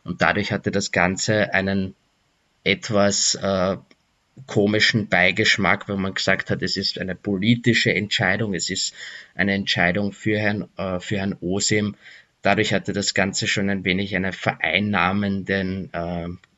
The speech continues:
Charakter oder Beigeschmack und, ähm, wie gesagt, es hatte schon so ein wenig den Eindruck, dass man jetzt die Person Ivica Osim dafür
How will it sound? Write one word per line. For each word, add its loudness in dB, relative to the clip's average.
Charakter 2
oder -2
Beigeschmack 2
und, -2
ähm, -2
wie -4
gesagt, 2
es 0
hatte 2
schon 2
so 0
ein 0
wenig 0
den -2
Eindruck, 0
dass -2
man 0
jetzt -2
die 0
Person 0
Ivica -2
Osim -2
dafür -2